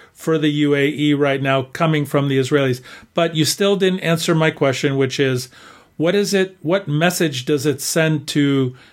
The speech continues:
the Arab world that the U A E wants to partner and normalize with an apartheid state?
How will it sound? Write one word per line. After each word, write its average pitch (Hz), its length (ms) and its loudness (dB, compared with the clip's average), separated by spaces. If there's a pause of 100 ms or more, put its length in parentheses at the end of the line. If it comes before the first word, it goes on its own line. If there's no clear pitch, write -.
(200)
the 151 220 -2
Arab 156 400 0
world 135 540 0 (260)
that 139 180 0
the 151 80 2
U 156 260 0
A 151 100 2
E 147 360 0
wants 143 380 -2
to 151 100 2
partner 147 680 -2
and 135 220 0
normalize 139 560 0
with 127 200 -4
an 135 80 -2
apartheid 127 640 -2
state? 120 440 -4